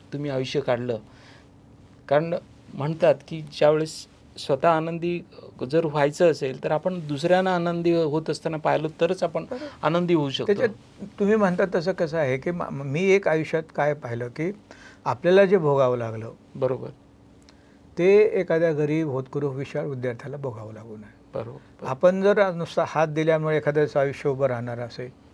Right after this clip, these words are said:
Speaker 1: हम्म.
Speaker 2: तर काय हरकत आहे?
Speaker 1: बरोबर, बरोबर.
Speaker 2: आता याचं उदाहरण म्हणून सांगतो. आमच्याकडे एक बारावी झालेला नगरच्या तिथला अनाथ आश्रमातला मुलगा आला. आई वडील कोणी नाही.
Speaker 1: हम्म.
Speaker 2: त्याला लॉला प्रवेश दिला आम्ही.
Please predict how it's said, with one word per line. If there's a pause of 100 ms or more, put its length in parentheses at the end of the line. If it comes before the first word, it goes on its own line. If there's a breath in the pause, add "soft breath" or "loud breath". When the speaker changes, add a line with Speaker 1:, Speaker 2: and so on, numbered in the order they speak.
Speaker 1:
हम्म.
Speaker 2:
तर
काय
हरकत
आहे? (140)
Speaker 1:
बरोबर,
बरोबर. (140)
Speaker 2:
आता
याचं
उदाहरण
म्हणून
सांगतो.
आमच्याकडे
एक
बारावी
झालेला (520 loud breath)
नगरच्या
तिथला
अनाथ
आश्रमातला
मुलगा
आला. (180)
आई
वडील
कोणी
नाही. (360)
Speaker 1:
हम्म.
Speaker 2:
त्याला
लॉला
प्रवेश
दिला
आम्ही.